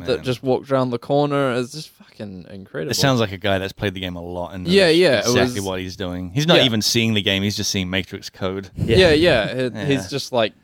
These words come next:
Speaker 2: fucking muscle memory the whole thing. But
Speaker 1: Yeah.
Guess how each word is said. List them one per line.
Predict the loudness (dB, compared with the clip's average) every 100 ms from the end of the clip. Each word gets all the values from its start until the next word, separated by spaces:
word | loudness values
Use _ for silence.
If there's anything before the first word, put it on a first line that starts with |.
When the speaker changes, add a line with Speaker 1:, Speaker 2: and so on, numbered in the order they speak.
| _ _ _ _ _ _ -6
Speaker 2:
fucking | -6 -4 -6
muscle | -2 -2 -2 -2
memory | -2 -2 -8 -10 -14 -20 _ -20 -18
the | -14 -12
whole | -12 -12
thing. | -14 -14 -14 -14
But | -12
Speaker 1:
Yeah. | -10 -12